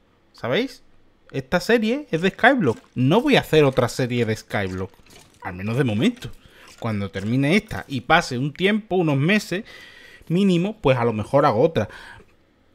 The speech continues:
Pero no voy a hacer otra ahora. ¿Sabéis por qué lo digo, no? Dejad de decirme que haga un Skyblock en Hypixel, que no lo voy a hacer.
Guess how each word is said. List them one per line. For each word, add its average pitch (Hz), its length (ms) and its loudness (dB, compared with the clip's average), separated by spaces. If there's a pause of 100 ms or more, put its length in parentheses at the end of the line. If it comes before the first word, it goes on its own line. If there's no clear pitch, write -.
(120)
Pero 117 160 2
no 104 120 0
voy 107 100 0
a - 20 -2
hacer 107 160 -6
otra 104 200 -2
ahora. 170 240 4 (760)
¿Sabéis 160 240 4
por 151 100 4
qué 165 80 4
lo 127 80 8
digo, 101 220 2
no? 180 200 0 (300)
Dejad 113 600 -4
de 120 100 -2
decirme 120 420 2
que 110 80 0
haga 110 100 -2
un 107 140 0
Skyblock 113 500 0 (160)
en 110 480 -2
Hypixel, 117 640 0 (160)
que 127 120 2
no 127 100 2
lo 131 80 4
voy 127 120 2
a - 20 6
hacer. 156 400 0